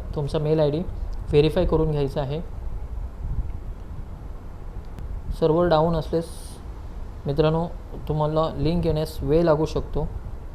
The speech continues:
त्यामुळे थोडा वेट करा. जर तुमच्या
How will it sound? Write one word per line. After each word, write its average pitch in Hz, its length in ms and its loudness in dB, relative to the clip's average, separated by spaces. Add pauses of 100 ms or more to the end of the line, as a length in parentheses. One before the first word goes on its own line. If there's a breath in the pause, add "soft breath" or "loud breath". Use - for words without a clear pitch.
(1040)
त्यामुळे 147 300 -2
थोडा 156 180 2
वेट 156 360 2
करा. 151 260 2 (800)
जर 170 180 4
तुमच्या 170 400 0